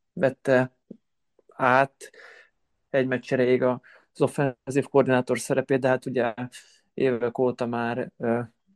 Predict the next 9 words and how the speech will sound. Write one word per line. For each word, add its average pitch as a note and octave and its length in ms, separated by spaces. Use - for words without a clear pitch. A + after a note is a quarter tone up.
ő C3 180
hívta A#2 640
a, A#2 300
az B2 140
offenzív C3 520
playeket. C#3 600
Az, E3+ 340
hogy, C#3+ 480
hogy - 400